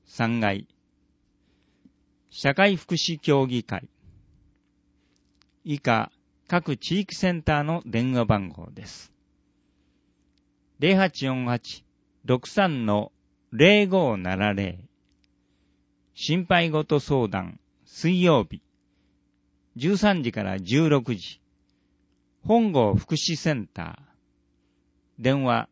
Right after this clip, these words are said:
零八四八八六の三六零七。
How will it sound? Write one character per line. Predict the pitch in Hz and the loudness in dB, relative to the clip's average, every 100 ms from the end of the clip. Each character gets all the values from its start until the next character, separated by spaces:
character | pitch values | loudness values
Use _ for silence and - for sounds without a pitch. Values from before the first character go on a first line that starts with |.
| _ _ _ | _ _ _
零 | 131 175 | 2 4
八 | 185 160 143 | 2 -2 -4
四 | 135 131 | -4 -4
八 | 131 120 - - _ _ _ _ _ _ | -6 -8 -12 -18 _ _ _ _ _ _
八 | - 123 196 | -4 -2 2
六 | 202 175 131 | 2 2 -2
の | 110 107 110 _ _ | 0 0 -2 _ _
三 | - - 139 190 190 | -20 0 0 2 0
六 | 185 - 107 90 | -2 -2 -6 2
零 | 110 117 | 2 2
七。 | 107 101 87 85 | 0 -4 -6 -12